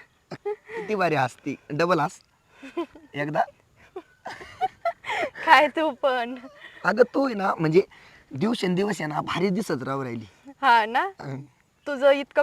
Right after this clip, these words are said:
Speaker 2: प्रेम आहे ना माझ्यावर, त्यामुळे तुला मी इतकी भारी दिसते, माहितीये का?
Speaker 1: हम्म. तुला पण आवडतो ना मी?
Speaker 2: खूप आवडतो तुम्हाला.
Speaker 1: खरंच?
Speaker 2: हा.
Speaker 1: अं,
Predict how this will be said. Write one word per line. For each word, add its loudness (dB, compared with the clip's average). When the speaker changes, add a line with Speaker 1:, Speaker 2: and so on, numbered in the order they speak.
Speaker 2:
प्रेम 0
आहे -4
ना -4
माझ्यावर, 0
त्यामुळे 4
तुला 4
मी -2
इतकी -6
भारी -6
दिसते, -8
माहितीये -8
का? -12
Speaker 1:
हम्म. -8
तुला 0
पण -4
आवडतो 4
ना -6
मी? -6
Speaker 2:
खूप -4
आवडतो -6
तुम्हाला. -16
Speaker 1:
खरंच? -4
Speaker 2:
हा. -4
Speaker 1:
अं, -12